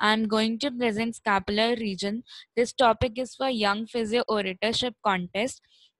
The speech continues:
In this presentation, I will tell you guys about the muscles of scapular region, structures present under the cover of deltoid, intermuscular spaces, axillary nerve, and lastly,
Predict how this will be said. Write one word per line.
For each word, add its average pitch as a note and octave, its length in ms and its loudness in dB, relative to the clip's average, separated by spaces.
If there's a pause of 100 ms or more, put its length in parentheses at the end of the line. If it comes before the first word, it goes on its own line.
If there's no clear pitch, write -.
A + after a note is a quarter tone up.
In A3+ 180 2
this C#4 160 -4
presentation, A3 1000 0
I G3+ 140 0
will G#3 200 0
tell G#3 200 -2
you B3 220 0
guys G3+ 340 -2
about F#3+ 560 -2 (840)
the A3+ 100 2
muscles A3+ 480 0
of C#4+ 120 0
scapular G3+ 500 -2
region, G3 460 -4 (220)
structures A#3+ 580 -2
present G#3+ 440 -2
under G#3 280 0
the A3 140 0
cover G3 320 0
of A3+ 220 -2
deltoid, F#3+ 520 -4 (420)
intermuscular A3+ 840 -2
spaces, G3+ 640 -4 (300)
axillary G#3 560 0
nerve, A#3 300 -2 (100)
and A3 220 -2
lastly, G#3 520 -2